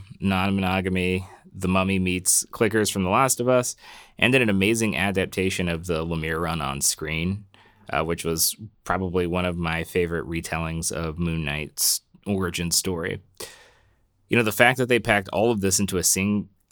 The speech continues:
the fact that they packed all of this into a single episode is, like, nothing short of amazing.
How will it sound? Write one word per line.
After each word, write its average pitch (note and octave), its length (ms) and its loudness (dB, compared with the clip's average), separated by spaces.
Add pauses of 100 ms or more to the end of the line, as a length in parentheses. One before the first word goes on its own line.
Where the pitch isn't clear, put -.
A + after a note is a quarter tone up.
(100)
the G2 140 -4
fact C#3 240 6
that D#3+ 80 -6
they C3 140 2
packed A2 340 0
all G#2+ 120 2
of A2+ 40 -4
this A2 180 2
into G2 180 0
a F2 40 -4
single G#2 400 2
episode F2+ 500 0
is, D#2+ 160 -2
like, D2+ 220 -2
nothing F2+ 320 0
short F2 220 -2
of D#2+ 80 -4
amazing. E2+ 580 -4